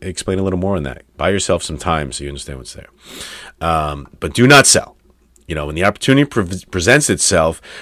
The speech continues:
we want to jump straight to the product, to the solution we have. Refrain. Dive deeper.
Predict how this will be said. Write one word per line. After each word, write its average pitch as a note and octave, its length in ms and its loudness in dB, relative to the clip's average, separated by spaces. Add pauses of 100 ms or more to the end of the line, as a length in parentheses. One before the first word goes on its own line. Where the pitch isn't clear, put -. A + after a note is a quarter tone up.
(140)
we F#2+ 100 0
want G2+ 300 4
to A2 60 2
jump F#2 260 0
straight F#2+ 200 2
to - 60 -4
the F#2 60 -6
product, G2+ 320 6
to - 80 -8
the D2 40 -4
solution F#2 360 -2
we F#2 80 0
have. G#2+ 280 2 (200)
Refrain. F#2+ 920 2 (720)
Dive F#2 320 4
deeper. G2 480 -4